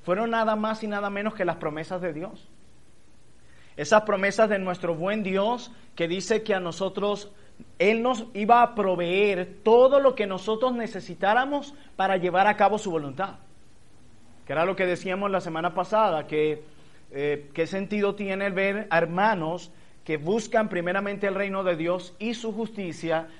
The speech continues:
pero de repente mueren de hambre? Bueno, en primer lugar, a Dios le, le plugó que fuera así, pero también en otro momento es porque hasta ahí Dios le proveyó a ellos lo que necesitaban para llevar a cabo su voluntad.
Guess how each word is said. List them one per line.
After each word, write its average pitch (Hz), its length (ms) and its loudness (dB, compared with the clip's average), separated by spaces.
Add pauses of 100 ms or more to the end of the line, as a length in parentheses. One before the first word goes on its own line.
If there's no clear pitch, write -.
pero 170 220 2
de 175 100 2
repente 165 420 -2
mueren 185 300 -2
de 180 100 2
hambre? 208 320 2 (960)
Bueno, 143 320 -10
en 143 80 -14
primer 156 300 -2
lugar, 208 300 6
a 202 60 6
Dios 180 320 0
le, 175 360 2
le 156 400 -2
plugó 160 500 -2
que 208 100 0
fuera 190 240 0
así, 170 400 -6 (240)
pero 165 240 2
también 175 600 -2
en 185 180 -6
otro 202 260 -2
momento 190 420 -4
es 185 100 -8
porque 180 500 -2
hasta 165 400 2
ahí 202 300 2
Dios 202 380 -2
le 208 140 -2
proveyó 190 560 0
a 247 120 6
ellos 175 500 0 (220)
lo 180 180 0
que 185 120 0
necesitaban 190 720 2
para 202 160 4
llevar 180 240 2
a 196 60 -2
cabo 208 180 0
su 208 100 -8
voluntad. 196 440 -4